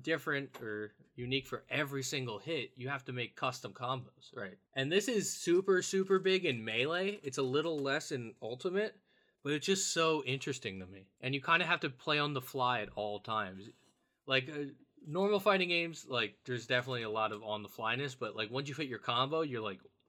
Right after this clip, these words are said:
in a rhythm, right? You're like, bang, bang, and then I do this, and then I do this.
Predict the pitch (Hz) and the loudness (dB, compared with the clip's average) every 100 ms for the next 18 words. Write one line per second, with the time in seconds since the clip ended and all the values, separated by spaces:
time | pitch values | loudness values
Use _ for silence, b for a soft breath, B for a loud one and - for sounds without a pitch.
0 | _ _ - 139 107 113 107 98 104 107 | _ _ 2 2 2 0 0 -2 0 0
1 | 107 107 90 - _ _ _ 120 110 95 | 0 -4 -6 -14 _ _ _ 0 0 -2
2 | 92 _ - 117 98 95 107 107 104 107 | -8 _ 0 2 2 -4 -10 -8 -8 -10
3 | 98 117 95 - - 107 107 104 110 98 | -6 -4 -6 -10 -14 -10 -8 -8 -8 -8
4 | 113 - - | -8 -10 -18